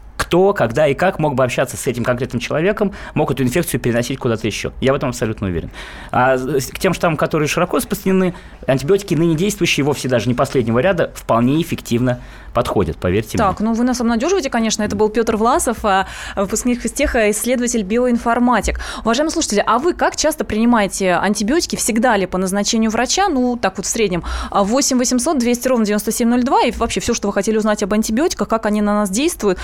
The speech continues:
Speaker 2: как, может быть, а, от последствий неблагоприятных после приёма антибиотиков избавляться, поскольку у нас,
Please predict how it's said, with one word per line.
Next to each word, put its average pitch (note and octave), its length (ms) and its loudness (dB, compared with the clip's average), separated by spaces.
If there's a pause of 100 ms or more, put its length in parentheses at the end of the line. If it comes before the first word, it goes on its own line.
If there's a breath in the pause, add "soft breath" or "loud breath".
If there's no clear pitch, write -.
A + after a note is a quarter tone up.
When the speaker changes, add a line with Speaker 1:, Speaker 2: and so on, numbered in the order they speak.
(120 loud breath)
Speaker 2:
как, B3+ 160 0
может A#3+ 220 2
быть, - 260 -2
а, G3 260 2 (140)
от G#3 160 -2
последствий A3 540 0
неблагоприятных A#3+ 680 0
после A#3+ 280 -2
приёма A3+ 300 2
антибиотиков G#3 560 0
избавляться, G3+ 500 0
поскольку G#3+ 360 -2
у - 20 2
нас, G#3+ 180 0